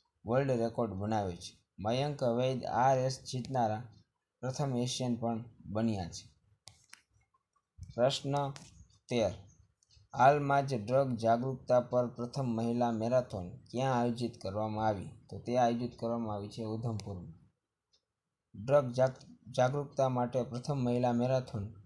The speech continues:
ઉધમપુરમાં આયોજિત કરવામાં આવી હતી. પ્રશ્ન ચૌદ, હાલમાં જ રક્ષા સંબંધી સંસદીય સમિતિના અધ્યક્ષ તરીકે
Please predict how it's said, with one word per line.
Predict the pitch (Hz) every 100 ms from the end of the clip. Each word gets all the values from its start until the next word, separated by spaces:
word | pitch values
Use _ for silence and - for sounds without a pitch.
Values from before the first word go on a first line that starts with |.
| -
ઉધમપુરમાં | 107 127 120 120 120 117 110
આયોજિત | 104 117 -
કરવામાં | - 107 104 107 113 - _ _
આવી | 101 104 92
હતી. | 92 - _ _ _ _ - - _ - - - - - - -
પ્રશ્ન | - 131 139 147 143
ચૌદ, | 127 135 151 156 180 - _ _ _ _ _ _ _ _ _ _ _
હાલમાં | 120 127 156 151 147 143
જ | 127
રક્ષા | 113 139 - 156 151
સંબંધી | - 123 135 135 131 135
સંસદીય | 123 123 127 131 131 135
સમિતિના | 131 120 117 113 123 120 107
અધ્યક્ષ | 110 123 123 - -
તરીકે | 117 131 120 85